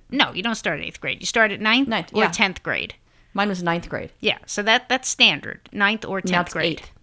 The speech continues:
Speaker 2: They
Speaker 1: No.
Speaker 2: put it back, and there's, there's, like, just, you know, two years or, like, three years. Like, i-, it's ridiculous.
Speaker 1: I, I don't, I don't know that they, I, that seems weird to me that they would have put it back. I don't, I don't think
Speaker 2: Yep.
Speaker 1: that's right. I think they were talking about going the other way.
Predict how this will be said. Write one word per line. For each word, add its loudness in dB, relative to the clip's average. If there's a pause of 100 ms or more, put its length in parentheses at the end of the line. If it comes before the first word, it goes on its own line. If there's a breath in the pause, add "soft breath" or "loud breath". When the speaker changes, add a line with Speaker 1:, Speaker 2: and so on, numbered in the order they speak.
(400)
Speaker 2:
They 0
Speaker 1:
No. -2
Speaker 2:
put -2
it -4
back, 2
and -2
there's, 0
there's, 0
like, -2
just, -4 (480 soft breath)
you -4
know, 4
two -2
years 2
or, -2
like, -4
three 0
years. -2
Like, -2 (340)
i-, -12
it's -6
ridiculous. -2 (180)
Speaker 1:
I, 2
I -2
don't, -4
I 0
don't -4
know -4
that -6
they, -4
I, -2
that -2
seems -6
weird 0
to -2
me 0
that -2
they 2
would -2
have -10
put -2
it -10
back. 2
I 2
don't, -2
I 2
don't 0
think -4
Speaker 2:
Yep. -2
Speaker 1:
that's -2
right. 4
I 0
think -6
they 0
were 2
talking 0
about 0
going -2
the 0
other 4
way. -2